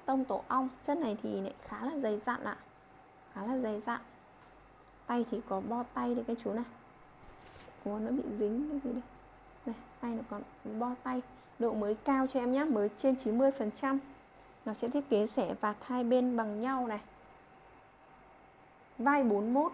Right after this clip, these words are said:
bụng bốn tám và dài sáu mươi ba. Chất khá là dày dặn,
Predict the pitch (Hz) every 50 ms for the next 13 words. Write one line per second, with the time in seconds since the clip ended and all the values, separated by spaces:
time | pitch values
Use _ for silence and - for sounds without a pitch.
0 | - - 233 254 269 254 - - - 208 202 196 202 208 226 240 - - 220 202
1 | 190 196 220 285 302 233 220 220 208 208 196 196 - - 202 190 202 233 262 233
2 | 247 269 269 269 254 254 - - - - - - - - - - 262 269 277 -
3 | - 220 202 214 247 320 302 262 220 208 202 - 240 214